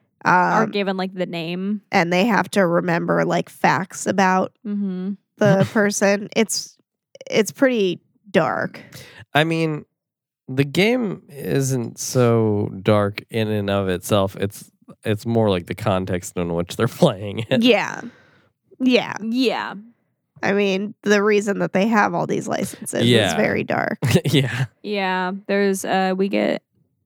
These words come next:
Speaker 1: um, Vinny D's dream backstory. He's having a nightmare and he's having, it's like a flashback sequence of, like, um, him and his brother coming home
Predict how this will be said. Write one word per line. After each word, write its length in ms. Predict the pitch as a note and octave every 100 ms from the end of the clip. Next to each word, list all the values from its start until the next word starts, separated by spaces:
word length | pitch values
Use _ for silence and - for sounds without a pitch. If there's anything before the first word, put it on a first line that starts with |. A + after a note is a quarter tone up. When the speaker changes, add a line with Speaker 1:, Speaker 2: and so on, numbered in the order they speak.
| -
Speaker 1:
um, 720 | - - G#2 G3+ G3+ G3+ G#3 _ _ _ _ -
Vinny 360 | G#3 G#3+ G#3 G3+
D's 640 | G#3 G#3 A3 G#3 - - -
dream 560 | G#3 G#3 G#3+ A3 A3+ A3
backstory. 560 | A3+ B3 - B3 C4 C4
He's 160 | A#3
having 220 | G#3 G#3 G3+
a 40 |
nightmare 680 | G3+ G#3 G#3 A3+ A3+ A#3+ A#3 _ _ _ _ _ _
and 120 | G#3
he's 360 | G#3 G3+ G3+ - _
having, 540 | A#3+ A#3 A3 A3 A3 - _ _ _ _ _ _ _ _ _
it's 160 | A3+ A3
like 120 | G#3+
a 40 |
flashback 680 | G3 G3+ G3 G3+ - G#3+ A3 - _ _ _ _ _ _ _
sequence 480 | - G#3 G#3+ G#3+ G#3
of, 180 | G3
like, 480 | G3+ G3 G#3+ - _ _ _ _ _ _ _ _ _ _ _ -
um, 440 | G3 G3 G3 G3
him 180 | A3 F#3+
and 60 | F#3
his 100 | G#3
brother 340 | A#3+ A#3+ A3
coming 300 | A3+ G3 F#3+
home 640 | G#3+ F3+ F3+ F3+ F3 F#3